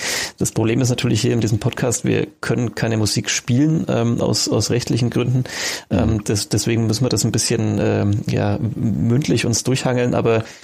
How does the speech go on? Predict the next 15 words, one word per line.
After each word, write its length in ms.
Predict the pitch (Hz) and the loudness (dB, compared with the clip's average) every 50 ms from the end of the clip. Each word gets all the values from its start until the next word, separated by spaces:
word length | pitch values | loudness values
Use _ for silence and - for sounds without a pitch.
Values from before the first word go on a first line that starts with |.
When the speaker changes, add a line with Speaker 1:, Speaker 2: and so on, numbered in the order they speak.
| - - - _ - | -20 -20 -20 _ -4
Speaker 1:
ähm, 340 | - - 110 110 110 107 - | -2 0 2 2 2 0 0
wer, 340 | - - - 104 110 110 - 120 | -2 -4 -4 -2 -2 -2 0 2
wer 100 | 120 113 | 2 2
da 60 | 113 113 | 2 2
jetzt 180 | 113 110 - - | 2 2 0 -2
gar 100 | 101 98 | -2 0
keinen 160 | - 131 117 | 0 0 0
Bock 160 | - 117 - | 0 -2 -2
drauf 200 | - 120 117 - - | 0 0 0 0 0
hat, 140 | 107 - - | -2 0 0
der 200 | 107 104 110 113 | 0 0 0 -2
kann 280 | - - - - 104 | -4 -6 -6 -2 -2
jetzt 200 | 104 98 - - | -2 -2 -2 -2
einfach 280 | - 104 98 110 98 - | -2 -2 -2 -2 -4 -4
den, 360 | - - 104 101 98 95 95 | -4 -4 -2 0 0 -2 -4